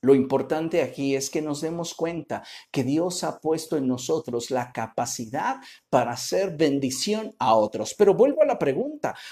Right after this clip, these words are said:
¿por qué los cristianos no nos empeñamos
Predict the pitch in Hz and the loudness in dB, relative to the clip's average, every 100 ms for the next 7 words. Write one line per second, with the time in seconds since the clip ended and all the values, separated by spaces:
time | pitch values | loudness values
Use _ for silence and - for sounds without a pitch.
0 | - 175 185 196 202 269 269 220 - - | -4 0 0 0 2 2 0 0 -2 -2
1 | 156 175 226 220 - 151 185 254 294 302 | -2 -2 -4 -6 -6 0 2 4 2 -2
2 | - - 185 143 165 131 127 160 190 127 | -2 0 0 0 0 0 0 0 0 0
3 | 123 160 - | -2 -4 -6